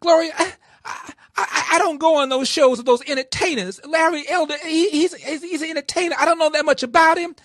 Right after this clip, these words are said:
I know he's always talking about me, but I, I, I, I don't go on shows with entertainers. Now, Gloria, I go on your show because you're a serious journalist. I know. I know.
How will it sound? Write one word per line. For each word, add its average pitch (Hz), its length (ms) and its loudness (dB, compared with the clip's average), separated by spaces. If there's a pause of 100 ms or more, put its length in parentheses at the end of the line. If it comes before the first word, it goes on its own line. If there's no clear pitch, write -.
(180)
I 294 80 -10
know 320 120 -2
he's 294 120 -6
always 277 200 2
talking 339 340 -6
about 294 260 0
me, 294 140 -6
but 302 160 0
I, 311 140 2 (240)
I, 370 160 -2 (120)
I, 392 120 -2 (300)
I 415 40 2
don't 339 160 -2
go 277 200 4
on 247 80 -2
shows 247 280 0
with 269 100 -12
entertainers. 262 440 -6
Now, 294 100 -4
Gloria, 339 440 2 (280)
I 370 140 0
go 339 200 2
on 277 100 -2
your 269 160 -2
show 262 240 2
because 254 400 -4 (260)
you're 330 160 4
a 269 40 4
serious 285 440 -4
journalist. 302 680 0 (1120)
I 107 180 -6
know. 78 320 -10 (600)
I 113 180 -8
know. 85 300 -14